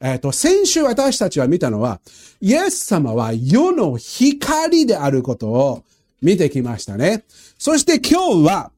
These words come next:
そのイエス様の後についていくと、イエス様の光によって日々支えられて教えられていくことを見ましたね。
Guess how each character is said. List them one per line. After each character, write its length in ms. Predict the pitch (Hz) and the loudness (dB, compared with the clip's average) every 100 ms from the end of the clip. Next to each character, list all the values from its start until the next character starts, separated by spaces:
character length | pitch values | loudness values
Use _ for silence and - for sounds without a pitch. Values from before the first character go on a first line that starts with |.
| _ _ _ _ | _ _ _ _
そ 180 | - 220 | 0 2
の 200 | 233 220 | 2 2
イ 140 | 202 | 2
エ 40 | 311 415 | 2 2
ス 140 | 403 - | 0 0
様 320 | 302 285 226 | 0 2 2
の 240 | 190 175 | 2 0
後 300 | 240 311 247 | -2 -2 0
に 160 | 220 175 | 2 0
つ 160 | - 294 320 | 2 2 2
い 120 | 254 | 2
て 100 | 196 180 | 0 0
い 80 | 170 | 0
く 200 | 247 247 | 0 0
と、 400 | 233 208 104 - _ _ - _ - | 0 0 -4 -12 _ _ -20 _ 0
イ 60 | |
エ 160 | 226 285 | 2 2
ス 100 | 277 | -2
様 320 | 247 208 180 | 0 2 2
の 120 | 156 | 2
光 580 | 151 311 330 330 359 370 | 2 0 0 0 0 0
に 160 | 349 240 | 2 2
よ 140 | 208 | 2
っ 40 | 165 | 0
て 360 | - 302 247 - - _ | -2 -2 -2 -6 -20 _
日 240 | - 359 403 | -2 0 4
々 140 | 339 | 2
支 340 | - 196 - | 0 -4 -4
え 200 | 311 370 | -2 0
ら 140 | 392 370 | 0 0
れ 120 | 320 | -2
て 80 | 180 | 0
教 200 | 151 233 262 339 | 2 2 2 0
え 140 | 349 | 0
ら 100 | 349 | -2
れ 100 | 339 | -2
て 140 | 196 165 | 0 0
い 60 | |
く 100 | 165 | 0
こ 100 | 196 | -4
と 120 | 185 | -2
を 80 | 151 | 0
見 100 | 131 | 0
ま 140 | 143 143 | -2 -4
し 80 | |
た 100 | - | -6
ね。 260 | 110 175 214 | -4 -2 -4